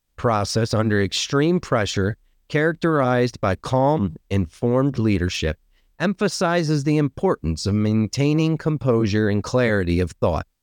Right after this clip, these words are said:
when faced with critical decisions. This approach allowed for swift and effective problem resolution,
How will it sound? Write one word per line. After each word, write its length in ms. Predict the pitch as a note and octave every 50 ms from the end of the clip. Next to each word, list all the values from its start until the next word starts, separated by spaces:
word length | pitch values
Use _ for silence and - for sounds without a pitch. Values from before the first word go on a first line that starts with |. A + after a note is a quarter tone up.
| _ _ _ _ _ -
when 180 | - A2 A2
faced 560 | G#2+ - - - E3+ D#3 - - - - - _ -
with 180 | - - -
critical 560 | - - - C#3+ D#3 - - F#2+ F#2+ D#2 D2 _ _ _ _ _ -
decisions. 760 | - D#2 - - - F#2 D#2+ C#2+ A#1+ A1 - - - - - _ _ _ _ _ _ _ _ _ _ _ _ _ _ _ _
This 220 | - B2 C#3 - -
approach 680 | F3 - - D#3+ C3+ B2+ C3+ C3 - - - - - - _ -
allowed 440 | - A2+ A#2 A#2+ A#2+ B2 B2 A#2 -
for 140 | - - G#2
swift 600 | - - - C3 C#3 D#3 D#3+ - - - - - - _ _ _ _ _ _ _ _ _ -
and 100 | A2 G#2+
effective 580 | F#2 - - C#3 C3+ - _ - C#3 B2 - -
problem 480 | - A#2 G#2 G2+ - G2+ G2+ G2 G2 G2
resolution, 840 | G2 G2 F#2 E2 F2+ G2 F#2 F2+ F#2+ F#2 E2 - - E2 C#2+ C#2